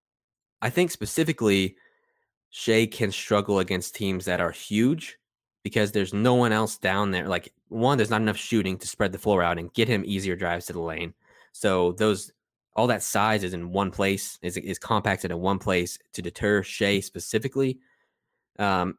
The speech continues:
that, that's the biggest issue. Uh, we saw it against New Orleans, another massive team, and I thought that that was the best Shai had been guarded this whole season. Uh, I think it's just big teams and a lack of shooting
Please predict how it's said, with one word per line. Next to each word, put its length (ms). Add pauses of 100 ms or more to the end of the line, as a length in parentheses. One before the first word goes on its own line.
(100)
that, 320
that's 200
the 80
biggest 260
issue. 400
Uh, 220
we 100
saw 160
it 60
against 240
New 120
Orleans, 480
another 300
massive 460
team, 400 (480)
and 360
I 60
thought 200
that 160
that 140
was 120
the 80
best 260
Shai 120
had 120
been 140
guarded 400 (280)
this 120
whole 140
season. 460 (800)
Uh, 100
I 120
think 180
it's 60
just 220
big 200
teams 360
and 100
a 40
lack 220
of 80
shooting 380